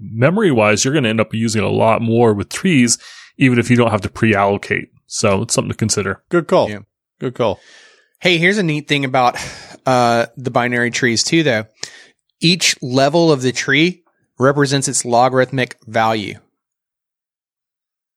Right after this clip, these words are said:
Speaker 1: What? Oh, right. Yeah. Okay.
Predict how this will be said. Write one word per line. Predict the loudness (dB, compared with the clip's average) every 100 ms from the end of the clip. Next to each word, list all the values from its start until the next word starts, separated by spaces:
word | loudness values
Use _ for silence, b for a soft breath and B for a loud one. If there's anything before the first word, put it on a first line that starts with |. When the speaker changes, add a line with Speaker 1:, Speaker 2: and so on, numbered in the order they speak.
| _ _ -20 -20 _ _ -14
Speaker 1:
What? | -8 -6 -6 -2
Oh, | -2 0 -2 -2
right. | 0 0
Yeah. | 0 -2 -6 -10
Okay. | -6 -4 -4